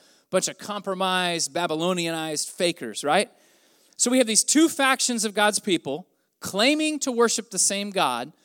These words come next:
but doing it in different places, in, in different sort of cultural techniques.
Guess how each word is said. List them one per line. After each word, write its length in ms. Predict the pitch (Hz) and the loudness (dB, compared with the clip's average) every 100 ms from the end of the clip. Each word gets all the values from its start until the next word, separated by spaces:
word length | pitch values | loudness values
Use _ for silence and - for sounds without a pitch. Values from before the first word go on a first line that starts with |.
| _ _ _ | _ _ _
but 140 | 175 | -2
doing 280 | 175 226 226 | 0 2 2
it 100 | 196 | 0
in 140 | 160 135 | -2 -2
different 440 | 233 254 269 247 | -2 0 -2 -4
places, 760 | 240 233 220 226 214 214 202 | -2 0 0 2 2 2 0
in, 240 | 165 151 151 | -4 -8 -8
in 200 | 185 156 | -8 -4
different 400 | 180 220 240 233 _ | -2 -2 -2 -6 _
sort 200 | - 196 | -6 -4
of 140 | 165 - | -4 -6
cultural 420 | 208 220 214 190 | -6 -4 -2 -4
techniques. 720 | - 156 190 220 214 - | -4 -6 -2 0 0 -2